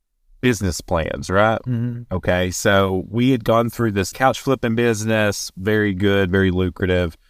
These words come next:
Speaker 1: We've got a little bit of a nest egg. You and I have batted this around literally for months now
Speaker 2: Mm-hmm.
Speaker 1: because we know, like, we know what we want to do.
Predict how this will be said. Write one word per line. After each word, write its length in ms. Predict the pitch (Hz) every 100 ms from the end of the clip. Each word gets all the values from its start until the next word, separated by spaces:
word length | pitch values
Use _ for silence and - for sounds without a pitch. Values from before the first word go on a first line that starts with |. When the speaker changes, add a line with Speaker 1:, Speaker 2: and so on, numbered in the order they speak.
| _ _ -
Speaker 1:
We've 120 | 95
got 120 | 101
a 40 | 98
little 160 | 120
bit 100 | 120
of 80 | 110
a 40 | 107
nest 360 | 104 101 -
egg. 420 | 98 95 95 95 - _ _ _ -
You 140 | 180
and 80 | 202
I 100 | 151
have 180 | 131 -
batted 340 | 117 113 107
this 200 | 101 -
around 400 | 98 95 92 90 -
literally 500 | 147 170 226 113 92
for 200 | 82 85
months 380 | 82 80 - -
now 80 | _ _ -
Speaker 2:
Mm-hmm. 340 | 117 110 110 -
Speaker 1:
because 300 | 117 127 98
we 180 | 113 110
know, 480 | 120 135 143 143 139
like, 360 | 104 104 -
we 100 | 135
know 200 | 131 165
what 180 | 170 143
we 100 | 123
want 300 | 117 131 127
to 100 | -
do. 540 | 104 104 101 98 95